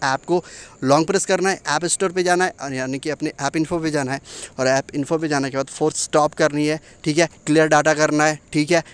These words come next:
उसके बाद अपने फ़ोन को रिबूट कर देना है। ठीक है, ये काम कर लो। अगर इससे भी नहीं हुआ ना, तो यार, दूसरी जो ट्रिक है, ये बहुत ही ज़्यादा काम करेगी। ये है वीपीएन। आपको इंडिया की वीपीएन कोई भी कनेक्ट कर, मतलब, अ, इंस्टॉल कर लेनी है, कनेक्ट करनी है।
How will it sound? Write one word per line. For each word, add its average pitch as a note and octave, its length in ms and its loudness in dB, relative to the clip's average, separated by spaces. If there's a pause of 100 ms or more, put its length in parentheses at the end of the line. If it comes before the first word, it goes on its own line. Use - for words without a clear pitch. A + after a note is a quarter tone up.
उसके D3+ 240 -4
बाद D3+ 140 0
अपने D3+ 200 -6
फ़ोन C#3 240 -4
को C#3 120 -6
रिबूट B2+ 340 0
कर A#2+ 160 -6
देना A2+ 200 -8
है। A#2 120 -12
ठीक C#3 180 0
है, D3 120 0 (280)
ये F#3 60 0
काम D3+ 220 -2
कर A#2+ 140 -6
लो। A#2 60 -6
अगर B2+ 240 -4
इससे A#3+ 360 2
भी C#4 100 0
नहीं G#3 200 2
हुआ D#3+ 120 4
ना, E3 140 2
तो B2+ 140 -8
यार, C#3 220 -2 (320)
दूसरी E3+ 320 4
जो G#3+ 120 6
ट्रिक D#3+ 260 0
है, C3+ 220 -4
ये C#3 160 0
बहुत A#2+ 420 -4
ही B2 60 -4
ज़्यादा A#2+ 220 -2
काम A2+ 240 -8
करेगी। A2+ 240 -6
ये C3 200 2
है C#3 160 -4 (340)
वीपीएन। D#3 400 -2 (260)
आपको D3 320 -2
इंडिया C3+ 220 2
की D3+ 100 -2
वीपीएन C3+ 340 -2
कोई C3+ 180 -4
भी C#3 80 -4
कनेक्ट C3+ 360 -6
कर, C#3 300 -2
मतलब, C3 260 -6 (100)
अ, B2+ 160 -2
इंस्टॉल C3+ 360 -2
कर D3+ 140 -2
लेनी D3+ 260 -2
है, E3+ 60 0
कनेक्ट C#3+ 300 -4
करनी D3+ 360 2
है। F#3 120 2